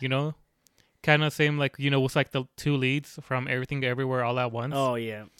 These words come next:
Speaker 2: yeah.
Speaker 1: You know, like, you know, kinda like the, the male actor has, like, he was just, like, was he in Indiana Jones and that was kind of it.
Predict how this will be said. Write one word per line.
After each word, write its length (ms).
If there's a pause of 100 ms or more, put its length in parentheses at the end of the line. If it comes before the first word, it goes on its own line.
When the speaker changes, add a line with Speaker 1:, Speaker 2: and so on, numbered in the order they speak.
(280)
Speaker 2:
yeah. 220
Speaker 1:
You 140
know, 160
like, 200 (840)
you 180
know, 120
kinda 180
like 160
the, 320
the 80
male 240
actor 460 (200)
has, 240 (180)
like, 180
he 120
was 120
just, 200
like, 160 (220)
was 120
he 140
in 120
Indiana 420
Jones 440
and 100
that 60
was 120
kind 160
of 100
it. 220